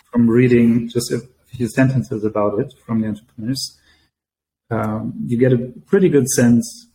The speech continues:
whether or not this is something that has crossed their minds, whether or not this is something that they would like to work on, if there are questions related to it, they think they solved it.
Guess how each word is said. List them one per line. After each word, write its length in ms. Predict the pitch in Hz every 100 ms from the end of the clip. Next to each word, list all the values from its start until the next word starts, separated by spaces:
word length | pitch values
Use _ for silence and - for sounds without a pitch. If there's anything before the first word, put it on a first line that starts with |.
| _ _
whether 260 | 123 120 123
or 60 |
not 320 | 120 113 107 117
this 160 | -
is 80 | 117
something 260 | 120 120 110
that 120 | 104
has 180 | 110 -
crossed 300 | - 107 -
their 120 | 147
minds, 520 | 147 156 151 147 - -
whether 240 | 117 110
or 40 | 110
not 240 | 107 107
this 120 | 117 -
is 100 | -
something 340 | - 104 107 107
that 200 | 104 - - _ -
they 100 | 110
would 140 | 104
like 200 | 107 107
to 120 | -
work 300 | 117 143 139
on, 280 | 123 120 113
if 140 | 110
there 140 | - 107
are 40 |
questions 540 | - - 123 - 110 113
related 380 | 107 107 -
to 220 | - 107 107
it, 100 | - _ _ _ _ _ _ _ _ -
they 100 | 107
think 240 | 120 110
they 120 | 104
solved 460 | - - 131 131 120
it. 180 | 117